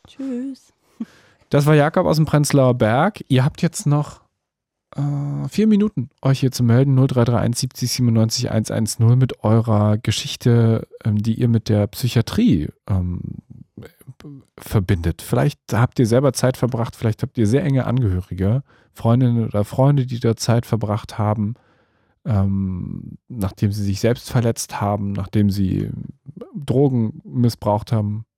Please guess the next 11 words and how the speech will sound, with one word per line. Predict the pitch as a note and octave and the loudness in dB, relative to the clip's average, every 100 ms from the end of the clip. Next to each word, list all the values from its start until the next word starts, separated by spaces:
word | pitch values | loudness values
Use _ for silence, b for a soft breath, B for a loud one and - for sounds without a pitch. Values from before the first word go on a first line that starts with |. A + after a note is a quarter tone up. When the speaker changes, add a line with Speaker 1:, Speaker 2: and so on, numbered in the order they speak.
| _ | _
Speaker 2:
Alkohol, | - C3+ C3 B2 A#2 A2+ _ _ _ | 0 0 2 2 0 -2 _ _ _
Gras, | - A#2+ B2+ - - _ _ _ _ _ _ - | -2 0 0 -4 -14 _ _ _ _ _ _ -2
äh, | A2 | -2
Psychosen | - A#2+ C#3+ C#3+ C3 | 0 0 4 4 2
entwickelt | A2 - A2+ G#2+ | -2 -4 -2 -2
haben | A2 G#2 A2 b b b b | 0 -2 -4 b b b b
und | F3+ F3 | -2 0
so | B2 | 0
weiter. | E2 - - B B B B - | 0 -2 -6 B B B B -2
Das, | B2+ - - | 0 0 -6
ähm, | - A#2+ A2 G#2 | 2 4 4 0